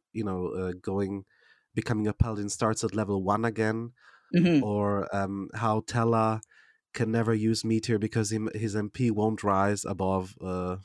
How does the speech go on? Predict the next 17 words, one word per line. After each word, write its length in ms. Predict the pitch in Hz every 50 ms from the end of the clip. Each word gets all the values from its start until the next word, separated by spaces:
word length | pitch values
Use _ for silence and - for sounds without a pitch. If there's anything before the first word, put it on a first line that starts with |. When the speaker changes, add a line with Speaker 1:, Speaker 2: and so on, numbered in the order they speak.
| - - _ _ _ _ _ _ _ - - - - -
Speaker 1:
the, 400 | - - - - - - 107 101 95
Speaker 2:
He's 120 | - -
too 160 | - - 160
old. 200 | - 143 147 135
Speaker 1:
to 60 | 139 127
the, 160 | 120 120 - _
Speaker 2:
Yeah. 200 | - 151 139 123
Speaker 1:
yeah, 100 | 131 120
he's 240 | 110 117 139 135 -
too 180 | - - 139 113
old, 220 | 117 127 135 127
and 100 | 127 120
also 200 | 123 135 - -
when 140 | 123 120 120
he 100 | 127 131
levels 360 | 120 120 120 120 120 110 -
up, 280 | 123 117 123 127 -